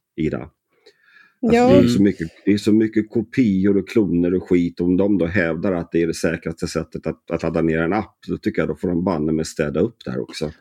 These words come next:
Speaker 3: Ja,
Speaker 1: Jävla
Speaker 3: det är ju,
Speaker 1: gnäll.
Speaker 3: eh, det är, mm, det finns ju vissa mer... Alltså, det finns ju högprofilerade utvecklare som, som har kritiserat Apple för att de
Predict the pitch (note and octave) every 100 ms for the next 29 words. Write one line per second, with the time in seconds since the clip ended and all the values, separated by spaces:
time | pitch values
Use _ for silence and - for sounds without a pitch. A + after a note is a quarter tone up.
0 | _ - A#2+ B2 C3 C#3+ A2 - D3 E3
1 | E3 D#3+ D#3 D3+ D#3 D3 C#3 B2+ B2 _
2 | _ _ - C#3 C#3+ C3+ D3 A#2+ - C#3
3 | - D#3+ - D3 D3 - D3+ D3 A#2+ -
4 | - D3 C#3+ C3+ C3+ B2+ - _ _ _
5 | _ _ _ - B2+ B2 D3 E3 C3+ -
6 | D#3 A#2+ A#2 C3+ D3+ E3 C3+ B2+ C3+ C#3+
7 | D3 A#2+ G#2 G2+ - A2 A2 - A2+ -
8 | C3+ A#2 F#2+ - G2+ F#2 - F2+